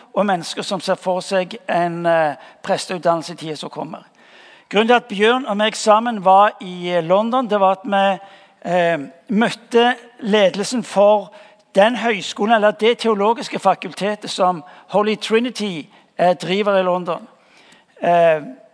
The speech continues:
bakgrunnen for at vi var der, er at vi ønsker å utvide dette tilbudet fra ett år til kanskje nærmere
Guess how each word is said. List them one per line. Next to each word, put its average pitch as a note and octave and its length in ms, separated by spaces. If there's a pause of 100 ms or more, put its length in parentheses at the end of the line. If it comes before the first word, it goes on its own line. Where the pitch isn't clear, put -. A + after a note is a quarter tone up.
bakgrunnen A3+ 420
for A3+ 100
at A3+ 160
vi A3+ 180
var G#3 180
der, B3+ 80
er A#3 140
at G3 120
vi G#3+ 160
ønsker G#3 400
å A3 200
utvide A3 640
dette G#3 300
tilbudet G3 680
fra G#3 240
ett G3+ 280
år C4 240 (400)
til G3+ 120
kanskje G#3 340
nærmere F#3+ 540